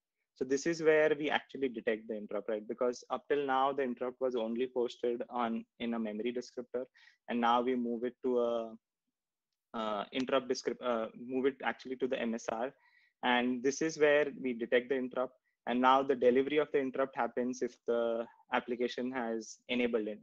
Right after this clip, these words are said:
uh, interrupts, right? So if it has executed X T U I, then we would, uh, push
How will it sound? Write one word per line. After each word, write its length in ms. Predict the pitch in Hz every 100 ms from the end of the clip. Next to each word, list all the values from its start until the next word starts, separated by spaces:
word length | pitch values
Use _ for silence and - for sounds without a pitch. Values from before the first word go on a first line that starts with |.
| -
uh, 140 | 110 101 -
interrupts, 460 | 107 104 101 - 107
right? 160 | 104 _ _ _ _
So 100 | 120
if 80 | 117
it 100 | 123
has 120 | 127 117
executed 680 | 107 - 131 127 123 131 117
X 220 | 123 120
T 80 | - 131 127
U 100 | 123
I, 180 | 120 135 _ _ -
then 280 | 117 120 120
we 120 | 120
would, 380 | 117 120 120 117 -
uh, 300 | 117 110 107 _
push 180 | 135 -